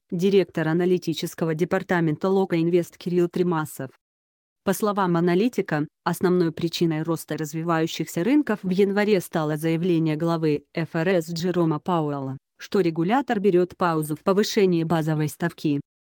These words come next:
Кирилл Тримасов напомнил, что во времена торговых войн и экономической неопределенности инвесторы предпочитают держать капиталы в надежных активах.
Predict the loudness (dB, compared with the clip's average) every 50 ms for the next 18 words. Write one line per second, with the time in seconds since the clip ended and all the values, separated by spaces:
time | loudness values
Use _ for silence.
0 | _ _ _ _ _ -4 -2 2 2 2 2 2 0 -2 0 0 2 0 0 -2
1 | -4 -6 -4 -2 -2 -2 -2 -2 0 2 2 2 2 2 -2 -4 -8 _ _ _
2 | -16 -6 -4 -2 0 0 0 0 0 2 2 2 2 2 2 2 0 0 -2 0
3 | 0 0 0 0 -2 -2 0 4 4 4 4 4 2 0 2 2 4 4 4 4
4 | 4 2 0 -6 -4 -2 0 2 2 2 2 0 -2 -2 0 0 0 0 2 2
5 | 2 2 0 0 0 -2 -2 0 2 0 0 2 2 0 -2 -2 -2 -2 -2 -2
6 | -2 -2 -4 _ -2 -2 0 0 -2 -2 -2 -2 -2 -2 0 0 0 0 0 2
7 | 0 0 0 0 0 0 -2 -2 -4 -2 -2 -2 -2 0 -2 -2 0 0 0 0
8 | 0 0 0 0 0 -2 -2 0 0 -2 -2 -2 -4 -8 -8 -6 -6 -4 -4 -4
9 | -4 -6 -10